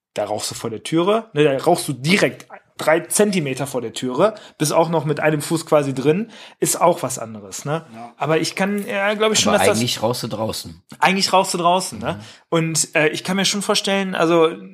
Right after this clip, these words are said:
Speaker 1: wenn ich jetzt Raucher wäre, ich meine, wie viele raucherfreie kommst du mal mit? Nö. Nö. Ne, und dann bist du
Speaker 2: Mittlerweile
Speaker 1: ne
Speaker 2: gehen, mittlerweile gehen nur noch die Raucher raus.
Speaker 1: Mittler-,
Speaker 3: Mhm.
Speaker 1: genau, mittlerweile gehen nur noch die Raucher raus und
Speaker 2: Aber es
Speaker 1: es
Speaker 2: sind
Speaker 1: gab
Speaker 2: dann
Speaker 1: auch
Speaker 2: schon immer noch so zwei, drei von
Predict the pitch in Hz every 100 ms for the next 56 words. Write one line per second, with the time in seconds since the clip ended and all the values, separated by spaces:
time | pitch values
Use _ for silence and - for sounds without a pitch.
0 | - 180 165 160 170 156 175 175 165 139
1 | 156 143 135 143 160 143 143 143 143 147
2 | 131 120 143 - 107 123 135 - _ _
3 | 123 160 - _ _ _ _ _ 151 185
4 | - _ _ _ _ _ _ 143 156 -
5 | 208 143 147 - 247 233 165 156 151 143
6 | 139 165 156 160 160 160 139 151 135 139
7 | 131 90 90 90 - - 170 190 156 196
8 | 175 180 202 190 190 175 190 170 135 147
9 | 208 196 202 170 120 123 131 160 131 -
10 | 147 139 110 107 95 - 95 - - 92
11 | 90 87 92 90 - 90